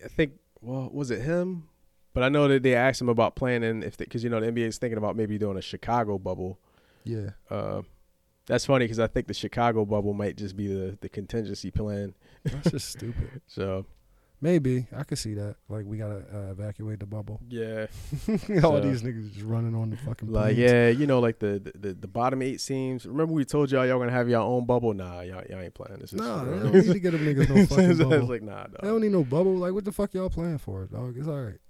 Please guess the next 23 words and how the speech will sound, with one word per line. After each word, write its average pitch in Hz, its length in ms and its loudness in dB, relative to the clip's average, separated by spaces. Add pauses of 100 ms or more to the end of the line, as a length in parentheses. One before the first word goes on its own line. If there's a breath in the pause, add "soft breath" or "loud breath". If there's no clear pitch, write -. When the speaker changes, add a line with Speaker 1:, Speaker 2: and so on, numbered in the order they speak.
(220)
Speaker 2:
It's 135 120 -4
all 147 160 -2
good. 127 280 -4 (480)
Speaker 1:
So. - 380 -12 (440)
Speaker 2:
Like, 127 280 -2 (800)
I - 40 -6
don't 104 280 -6
know. 82 200 -14 (200)
I 139 60 -10
don't 107 220 -6
know. 104 140 -8
It 127 60 -10
don't 110 140 -8
make 101 160 -10
no 95 120 -10
sense. - 360 -16 (160)
But 110 140 -4
yeah, 113 260 -4
Steph 131 300 -10
got 107 180 -10
dreads 104 320 -10
now. 107 300 -10 (120)
So, 104 360 -12